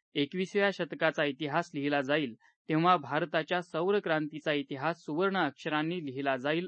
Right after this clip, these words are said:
असं प्रधानमंत्री म्हणाले. सौर पंपाद्वारे शेतकऱ्याला आत्मनिर्भर बनवण्याचा सरकारचा प्रयत्न असल्याचंही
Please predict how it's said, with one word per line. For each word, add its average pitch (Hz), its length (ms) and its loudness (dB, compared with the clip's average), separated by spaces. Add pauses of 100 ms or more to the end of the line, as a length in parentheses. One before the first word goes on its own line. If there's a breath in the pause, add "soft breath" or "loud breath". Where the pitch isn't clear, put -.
असं 139 340 -6 (120)
प्रधानमंत्री 131 540 -2
म्हणाले. 117 420 -2 (760)
सौर 196 300 6
पंपाद्वारे 185 600 2
शेतकऱ्याला 165 560 2
आत्मनिर्भर 156 760 2
बनवण्याचा 143 540 0
सरकारचा 143 520 -2
प्रयत्न 139 380 -4
असल्याचंही 147 500 -4